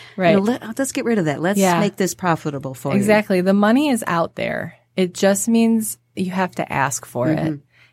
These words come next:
Speaker 2: And you have to ask for the right amount. And
Speaker 1: Right,
Speaker 2: that,
Speaker 1: right.
Speaker 2: that can be really hard for people to figure out what the right amount is.
Speaker 1: I think any business, you know, s-, s-,
Speaker 2: Yeah.
Speaker 1: uh, independent, you know, entrepreneurs or whatever. So they just don't
Speaker 2: Yeah.
Speaker 1: know,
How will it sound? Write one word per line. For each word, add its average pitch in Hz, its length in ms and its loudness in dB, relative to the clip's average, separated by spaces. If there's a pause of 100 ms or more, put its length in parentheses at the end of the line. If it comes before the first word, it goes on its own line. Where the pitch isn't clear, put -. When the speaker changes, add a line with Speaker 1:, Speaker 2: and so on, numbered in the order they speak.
(200)
Speaker 2:
And 170 400 2
you 180 100 2
have 196 140 2
to 208 120 2
ask 175 220 0
for 185 140 -4
the 170 100 -2
right 156 260 -2
amount. 143 380 -8 (500)
And 165 100 0
Speaker 1:
Right, 180 60 4
Speaker 2:
that, 185 260 2
Speaker 1:
right. 147 240 -2 (260)
Speaker 2:
that 196 200 4
can 226 180 2
be 226 120 4
really 175 360 2
hard 151 240 0
for 160 120 -10
people 143 340 -6
to - 120 -10
figure 165 280 -2
out 156 200 0
what 156 260 0
the 156 100 -2
right 147 280 -4
amount 131 380 -6
is. - 440 -10 (160)
Speaker 1:
I 220 80 -2
think 220 240 0
any 208 200 6
business, 151 500 0
you 180 60 4
know, 143 240 0
s-, - 200 -10 (220)
s-, - 120 -16 (180)
Speaker 2:
Yeah. 156 260 -4
Speaker 1:
uh, 147 220 4
independent, 165 640 2
you 175 80 2
know, 131 200 -4
entrepreneurs 165 640 0
or 160 60 -6
whatever. 147 340 -6
So 143 360 -2 (400)
they 185 100 0
just 190 180 -4
don't 208 160 0
Speaker 2:
Yeah. 180 60 0
Speaker 1:
know, 190 340 -2